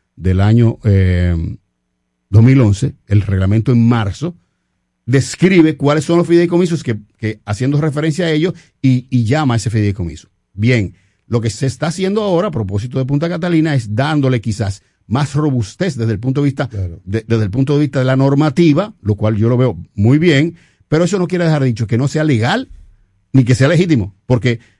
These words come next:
Speaker 1: primero es legal porque la ley lo llama y legítimo está porque tenemos un fideicomiso sin problemas,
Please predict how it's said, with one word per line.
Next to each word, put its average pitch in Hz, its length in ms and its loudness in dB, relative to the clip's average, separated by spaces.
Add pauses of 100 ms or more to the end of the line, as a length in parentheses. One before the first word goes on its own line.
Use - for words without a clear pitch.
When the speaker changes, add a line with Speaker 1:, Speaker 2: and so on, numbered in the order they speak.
(100)
Speaker 1:
primero 139 300 0
es 196 60 2
legal 185 340 0
porque 131 220 0
la 117 120 2
ley 131 160 2
lo 170 100 2
llama 131 320 0
y 156 80 0
legítimo 139 440 2
está 143 300 0
porque 156 240 -2
tenemos 127 320 2
un 156 80 0
fideicomiso 147 580 0 (240)
sin 196 360 0
problemas, 196 760 0